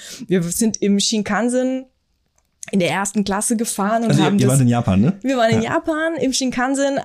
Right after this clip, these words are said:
Speaker 1: haben ge-, die Fahrt gefilmt, waren vor Ort und haben irgendwie von einer Wahrsagerin uns was erklären lassen.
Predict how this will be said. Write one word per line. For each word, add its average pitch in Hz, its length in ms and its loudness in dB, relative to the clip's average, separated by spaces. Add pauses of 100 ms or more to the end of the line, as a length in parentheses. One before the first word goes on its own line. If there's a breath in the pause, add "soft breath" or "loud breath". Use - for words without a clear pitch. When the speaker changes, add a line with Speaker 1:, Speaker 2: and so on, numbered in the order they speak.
Speaker 1:
haben 240 240 2
ge-, 233 100 -4
die 220 120 0
Fahrt 240 340 -4
gefilmt, 277 640 0
waren 240 220 -2
vor - 240 -2
Ort 240 340 0
und 214 220 -2
haben 220 340 -2 (420 loud breath)
irgendwie 208 380 2
von 202 240 -2
einer 196 340 0 (160)
Wahrsagerin 262 800 0
uns 226 220 -2
was 202 140 -2
erklären 247 500 -2
lassen. 320 460 -2